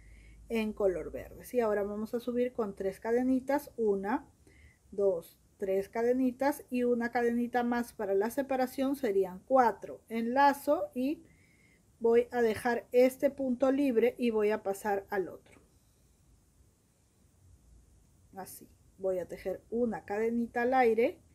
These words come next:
enlazo, dejo este punto libre y paso al siguiente. Un punto alto, una cadenita al aire, enlazo para punto alto, dejo este libre y voy al siguiente.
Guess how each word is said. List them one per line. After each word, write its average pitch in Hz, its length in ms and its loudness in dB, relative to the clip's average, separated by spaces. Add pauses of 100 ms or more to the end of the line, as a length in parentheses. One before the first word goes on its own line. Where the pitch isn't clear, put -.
(540)
enlazo, 226 640 0
dejo 202 300 -2
este 202 200 -4
punto 240 380 -2
libre 247 440 2
y 240 140 -4
paso 226 480 -4
al 214 160 -4
siguiente. 156 640 -12 (1700)
Un 196 200 -10
punto 185 420 -6
alto, 254 640 4 (500)
una 233 320 0
cadenita 202 580 -2
al 208 100 4
aire, 269 480 4
enlazo 208 500 -6
para 233 220 -6
punto 262 280 -4
alto, 254 320 0
dejo 220 300 -2
este 254 240 2
libre 262 480 0
y 247 80 -2
voy 226 240 2
al 220 140 -4
siguiente. 175 480 -10